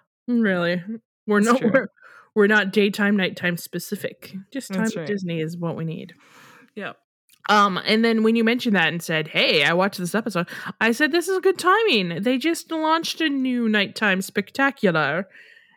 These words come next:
Speaker 1: um, in Disney. So I will not spoil it right now, and we'll talk about it later in Disney news. But
Speaker 2: Yes.
Speaker 1: <laughs> S-, spoilers, hint, something. There's a
Speaker 2: <laughs>
Speaker 1: new nighttime
Speaker 2: Ooh.
Speaker 1: show.
Speaker 2: Right.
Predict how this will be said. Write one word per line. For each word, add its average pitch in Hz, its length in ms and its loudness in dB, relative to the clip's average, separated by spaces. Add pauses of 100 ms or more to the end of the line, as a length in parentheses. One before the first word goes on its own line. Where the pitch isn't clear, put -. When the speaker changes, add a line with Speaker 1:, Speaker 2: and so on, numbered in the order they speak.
(100)
Speaker 1:
um, 175 380 -10
in 214 180 -2
Disney. 240 360 -2
So 170 360 0
I 196 200 0
will 226 320 0
not 220 340 2 (380)
spoil 190 420 2
it 185 60 2
right 170 200 0
now, 220 300 0
and 208 200 0
we'll 214 120 0
talk 226 200 -4
about 196 220 0
it 165 60 -4
later 175 300 -2
in 180 160 -2
Disney 170 360 -8
news. 131 340 -8 (100)
But - 220 -8 (220)
Speaker 2:
Yes. - 360 -12 (640)
Speaker 1:
<laughs> - 140 -18
S-, - 360 -10 (420)
spoilers, 180 640 -2
hint, 190 300 0
something. 202 480 0
There's 202 160 2
a 202 80 4
Speaker 2:
<laughs> 208 120 6
Speaker 1:
new 262 300 2
nighttime 403 360 4
Speaker 2:
Ooh. 523 120 2
Speaker 1:
show. 247 520 2
Speaker 2:
Right. 262 120 4